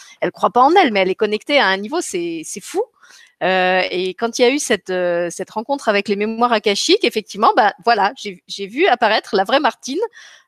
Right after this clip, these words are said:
euh, <laughs> que Jérôme et moi, on, on savait être là depuis le début. Fallait juste, euh, qu'elle, qu'elle trouve son outil et qu'elle trouve son moment.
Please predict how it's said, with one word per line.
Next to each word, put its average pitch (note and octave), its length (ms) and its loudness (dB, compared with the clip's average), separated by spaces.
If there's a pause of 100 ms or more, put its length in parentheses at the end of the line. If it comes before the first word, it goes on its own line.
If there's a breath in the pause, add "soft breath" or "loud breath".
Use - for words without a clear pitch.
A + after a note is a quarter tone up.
euh, F#3 560 -4
<laughs> - 40 -20
que - 80 -14
Jérôme A3+ 320 0
et G#3 80 -8
moi, A3+ 280 4
on, F3+ 580 -4
on G3 60 -6
savait C4+ 320 2
être A#3+ 260 0
là B3 160 2
depuis A#3+ 240 -8
le G#3+ 60 -8
début. G3+ 280 -4
Fallait F#3+ 260 -6
juste, G#3+ 280 -14
euh, F#3 200 -6
qu'elle, D#3+ 320 -8
qu'elle E3+ 140 -14
trouve - 200 -20
son G#3+ 200 -14
outil A#3+ 380 -6
et C#4+ 100 -2
qu'elle E3 160 -6
trouve - 200 -16
son E3+ 300 -10
moment. E3+ 380 -6